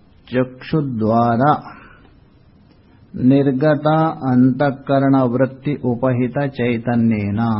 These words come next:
तो एन का मतलब चैतन्येन, वहां अन्वय सीधा, अंतिम में जो चैतन्येन है ना, उसको एन चैतन्येन। तो अर्थ हो गया जिस साक्षी से। चैतन्य भी दो है, एक विशिष्ट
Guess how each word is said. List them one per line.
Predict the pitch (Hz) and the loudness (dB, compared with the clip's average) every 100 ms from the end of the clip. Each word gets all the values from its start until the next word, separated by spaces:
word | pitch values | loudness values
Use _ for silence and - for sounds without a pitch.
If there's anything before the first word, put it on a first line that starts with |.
| 98 - | -6 -10
तो | - - 131 | -12 -6 -2
एन | 135 143 | 0 0
का | 139 143 | 0 0
मतलब | 127 123 156 175 151 | 0 0 -2 -4 -4
चैतन्येन, | 131 117 113 107 101 95 90 82 - | -4 -4 -2 -2 -2 -2 -6 -8 -8
वहां | 120 131 123 | -2 0 2
अन्वय | 110 98 98 | 0 -2 -4
सीधा, | - 110 87 - - _ _ - _ _ _ _ _ _ - | -6 -6 -6 -14 -20 _ _ -20 _ _ _ _ _ _ -12
अंतिम | 120 120 117 123 | 0 0 2 2
में | 127 | 2
जो | 135 123 | 2 0
चैतन्येन | 123 120 131 135 135 123 | 0 -2 0 2 2 2
है | 113 117 | 2 0
ना, | 165 104 - - - _ _ _ - | -2 -4 -12 -20 -20 _ _ _ -18
उसको | - - - - | -16 -14 -12 -2
एन | 151 170 170 165 | 2 4 2 2
चैतन्येन। | 131 131 127 113 104 101 98 90 87 - - - _ _ - | -2 -2 0 0 0 0 -2 -6 -10 -14 -20 -20 _ _ -12
तो | - 131 | -4 -4
अर्थ | 131 | -2
हो | 135 127 | 0 2
गया | 139 170 175 - - - - - 123 | 0 -2 -6 -14 -18 -20 -20 -12 -4
जिस | 143 165 - 175 | 0 0 -2 -6
साक्षी | - 123 117 117 - - 113 104 | -2 -2 0 -2 -8 -2 -2 -2
से। | - 127 - - - - - - - - - - - - - _ _ - - - _ - _ - - _ _ - | -2 -2 -2 -18 -20 -20 -20 -20 -20 -20 -20 -20 -20 -20 -20 _ _ -20 -20 -20 _ -20 _ -20 -20 _ _ -4
चैतन्य | 113 117 127 135 135 | -4 0 2 2 2
भी | 139 139 | 0 0
दो | 165 143 | 0 0
है, | 110 113 110 | 0 -4 -4
एक | 113 | -2
विशिष्ट | 123 123 139 139 - | -2 0 -2 -4 -4